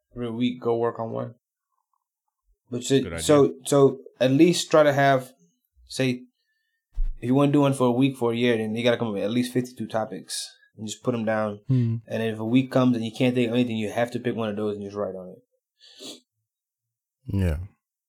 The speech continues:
Speaker 3: Hmm. Th-, that's a good one.
Speaker 1: Yeah.
Speaker 3: And actually, like, right now I'm doing an internship, right?
Speaker 2: Right.
Speaker 1: Mm-hmm.
Speaker 3: And I'm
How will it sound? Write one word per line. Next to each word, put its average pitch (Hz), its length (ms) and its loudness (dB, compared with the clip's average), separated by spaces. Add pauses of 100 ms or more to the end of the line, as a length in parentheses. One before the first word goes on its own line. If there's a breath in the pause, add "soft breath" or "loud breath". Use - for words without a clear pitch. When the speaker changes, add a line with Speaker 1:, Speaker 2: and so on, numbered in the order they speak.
(140)
Speaker 3:
Hmm. 92 340 -4 (240)
Th-, 98 380 -6 (140)
that's 104 220 -2
a - 40 -12
good 90 160 0
one. 82 300 2 (680 loud breath)
Speaker 1:
Yeah. 117 200 -12 (440)
Speaker 3:
And 92 720 2 (280)
actually, 104 800 0
like, 98 420 0 (240)
right 107 200 2
now 110 240 6
I'm 104 80 2
doing 95 280 4
an 78 60 0
internship, 101 560 2
right? 104 260 4 (640 soft breath)
Speaker 2:
Right. 82 220 -4
Speaker 1:
Mm-hmm. 113 80 0
Speaker 3:
And 98 480 2 (1080)
I'm 120 420 2